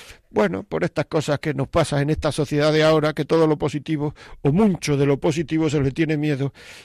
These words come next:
y mucho de lo negativo para el ser humano está de moda, pero así es la vida. O sea, quiere decir que este es el tiempo que nos ha tocado vivir, esta es nuestra sociedad, y este es el mejor de los tiempos que tenemos para vivir los valores. El programa de hoy va-, vamos a hablar de educar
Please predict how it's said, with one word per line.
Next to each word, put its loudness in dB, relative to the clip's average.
y -2
mucho 0
de 2
lo -2
negativo -2
para -4
el -6
ser -2
humano -2
está -6
de -6
moda, -2
pero -2
así 0
es 2
la 4
vida. 2
O -6
sea, -6
quiere -4
decir -6
que -2
este 2
es 2
el -4
tiempo -2
que -4
nos -2
ha -4
tocado -2
vivir, -2
esta -2
es -6
nuestra -4
sociedad, -6
y 2
este 0
es 0
el 2
mejor 2
de 4
los 0
tiempos 0
que -4
tenemos -2
para -2
vivir 0
los 0
valores. -2
El 0
programa 2
de 2
hoy 2
va-, 0
vamos -2
a -2
hablar 0
de 0
educar 0